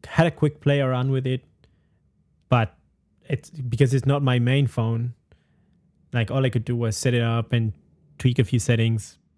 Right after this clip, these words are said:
but I'm not leaving with that phone, so I, I didn't have an impact. I didn't feel the impact, but I really liked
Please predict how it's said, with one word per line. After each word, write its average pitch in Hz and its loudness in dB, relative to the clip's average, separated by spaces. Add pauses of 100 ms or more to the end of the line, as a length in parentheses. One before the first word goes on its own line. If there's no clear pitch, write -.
(580)
but 117 -2
I'm 123 -2
not 120 -2
leaving 127 0
with 117 0
that 113 -2
phone, 113 -4
so 120 -6
I, 113 -6
I 131 -4
didn't 123 0
have 117 0
an 117 0
impact. 113 -6 (1200)
I 131 2
didn't 127 0
feel 127 0
the 117 0
impact, 110 -4 (100)
but 160 0 (200)
I 165 0
really 214 -2
liked 156 -4